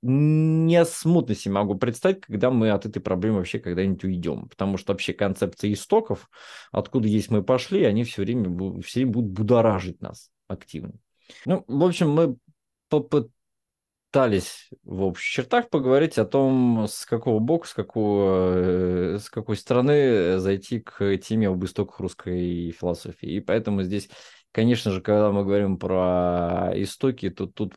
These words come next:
появляется вот эта вот проблема, а че делать с древностью, например. Ну, то есть с эпохой просвещения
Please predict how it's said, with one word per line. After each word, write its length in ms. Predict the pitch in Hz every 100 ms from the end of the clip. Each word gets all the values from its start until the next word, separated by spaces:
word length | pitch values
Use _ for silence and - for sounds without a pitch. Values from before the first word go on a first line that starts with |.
| -
появляется 760 | 104 85 98 110 104 95 -
вот 100 | 85
эта 240 | 92 87 90
вот 280 | 90 101 - - _ - - - _ _ _
проблема, 1300 | 117 110 101 123 135 135 123 113 110 107 101 95 92
а 220 | - 92
че 220 | 101 - 117
делать 340 | 101 104 92
с 80 | 92
древностью, 720 | 92 104 101 98 87 - 92
например. 560 | 87 87 90 87 90 85
Ну, 140 | 123
то 80 | 127
есть 160 | 113 -
с 500 | - 135 127 123 - - - _
эпохой 560 | 123 - 170 156 - 120
просвещения 1200 | 123 120 139 127 - 247 214 135 101 90 82